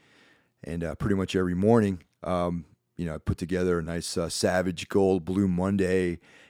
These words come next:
M C T oil grass-fed butter, uh, drink. You know, that dovetails nicely with my next plug, which is Savage Gold Coffee,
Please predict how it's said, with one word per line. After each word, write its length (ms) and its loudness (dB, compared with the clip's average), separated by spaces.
M 200 0
C 200 -4
T 380 -2
oil 360 6
grass-fed 1000 -2
butter, 460 4
uh, 200 0
drink. 480 -6
You 100 -4
know, 100 -2
that 220 -2
dovetails 560 4
nicely 380 -2
with 140 -8
my 100 -6
next 260 -8
plug, 380 -4
which 220 -10
is 180 -12
Savage 440 -8
Gold 200 -8
Coffee, 380 -10